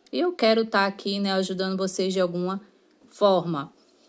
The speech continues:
Essas estampas, gente, são as que mais saem aqui no ateliê, que são as menininhas frutas. Elas são muito lindas, os clientes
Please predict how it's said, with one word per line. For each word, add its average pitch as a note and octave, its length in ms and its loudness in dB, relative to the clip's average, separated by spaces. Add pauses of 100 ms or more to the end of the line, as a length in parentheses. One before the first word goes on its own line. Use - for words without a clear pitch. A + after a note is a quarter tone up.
(260)
Essas A#3 400 4
estampas, A3 500 0
gente, G3+ 220 -2
são A3 140 -2
as G#3+ 100 0
que A3+ 240 -2
mais G#3+ 320 2
saem G3 320 2
aqui F#3+ 220 -2
no F#3+ 80 0
ateliê, F3+ 360 0
que F3 80 -8
são G3+ 120 -4
as G3 100 -2
menininhas G3+ 640 -2
frutas. G3 760 -2 (1500)
Elas E3+ 220 0
são G3+ 160 -2
muito G#3+ 340 -2
lindas, F#3 540 -2
os F#3 80 -8
clientes F#3+ 500 -6